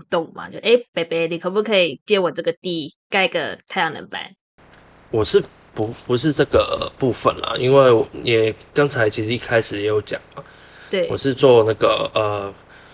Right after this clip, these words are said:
Speaker 2: 专案管理的嘛。
Speaker 1: 嘿。
Speaker 2: 对啊，那专案管理就是让这个专案就是从无到有可以顺利的发展下去。那实际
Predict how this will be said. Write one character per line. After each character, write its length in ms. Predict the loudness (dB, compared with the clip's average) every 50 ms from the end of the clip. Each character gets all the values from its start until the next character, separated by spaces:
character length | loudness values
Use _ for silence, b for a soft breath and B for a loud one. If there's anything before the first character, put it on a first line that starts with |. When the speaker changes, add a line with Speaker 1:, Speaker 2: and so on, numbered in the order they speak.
| B B B B
Speaker 2:
专 180 | 0 0 2
案 60 | 2
管 220 | 0 -2 -2 -2 -4
理 60 | -6
的 140 | -8 -10 -12 -14
嘛。 80 | -16 -20 -20 -20 -20 -20 -20 -20 -20 -16
Speaker 1:
嘿。 360 | -10 -8 -6 -6 -8 -10 -12 -10 -6
Speaker 2:
对 100 | -4 -4
啊， 160 | -4 -4 -2 2
那 180 | 4 4 4
专 180 | 6 6 6 6
案 80 | 6 4
管 200 | 2 0 0 0
理 80 | -2
就 160 | -2 -4 -6
是 240 | -4 -4 -4 -4 0
让 300 | 2 4 4 4 4 2 -2
这 120 | -4 -4
个 340 | -2 0 -2 -2 -2 -4 -8 -12 -18 -20 _ _ _
专 220 | 0 2 2 2 2
案 240 | 0 -2 -4 -4 -6 -12 -16 -12
就 140 | -10 -6
是 180 | -4 -4 -4 -4
从 420 | -4 -6 -6 -4 -4 -6 -8 -10 -14 -12 -8
无 180 | -8 -6 -4
到 260 | -2 0 0 0 0 0
有 200 | -2 -4 -4 -6 -8 -6
可 120 | -2 -2
以 100 | -2 -2
顺 280 | 0 0 0 0 0 0
利 120 | -4 -6
的 80 | -6 -6
发 200 | -4 -2 -2 -2
展 140 | -2 -4 -10 -10
下 220 | -8 -10 -10 -8 -8
去。 240 | -10 -10 -10 -10 -12 B B B B B B
那 140 | 2 2 2
实 280 | 2 0 -2 -2 -2
际 280 | 0 2 2 2 2